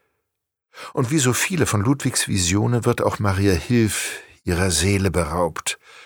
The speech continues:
Der Krieg reißt neunzehnhundertvierundvierzig alles fort, die Fenster, die Farben,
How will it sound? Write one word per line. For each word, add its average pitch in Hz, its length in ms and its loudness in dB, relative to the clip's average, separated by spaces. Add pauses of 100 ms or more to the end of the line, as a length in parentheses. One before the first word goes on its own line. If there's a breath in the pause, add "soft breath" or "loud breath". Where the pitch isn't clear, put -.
(380 loud breath)
Der 107 140 2
Krieg 156 540 2 (480 soft breath)
reißt 110 500 4
neunzehnhundertvierundvierzig 120 2000 2
alles 110 320 2
fort, - 560 0 (540 loud breath)
die 90 80 -2
Fenster, 113 640 0 (220 loud breath)
die 104 60 2
Farben, 92 720 0